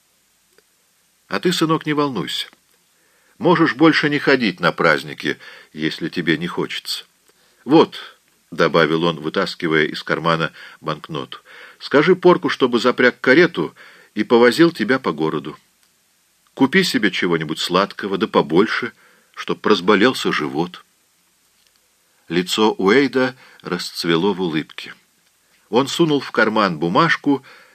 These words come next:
и с тревогой посмотрел на мать. Одобрит ли она такую затею? Но Скарлетт, сдвинув брови, глядела на Ретта. Он поднял с пола Бонни и прижал к себе. Крошечное личико уткнулось ему в щеку.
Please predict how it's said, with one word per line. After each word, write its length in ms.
и 180
с 120
тревогой 520
посмотрел 560
на 140
мать. 400
Одобрит 720
ли 100
она 280
такую 440
затею? 640
Но 160
Скарлетт, 640
сдвинув 520
брови, 500
глядела 540
на 140
Ретта. 640
Он 200
поднял 420
с 120
пола 320
Бонни 440
и 40
прижал 420
к 80
себе. 360
Крошечное 760
личико 440
уткнулось 640
ему 180
в 100
щеку. 560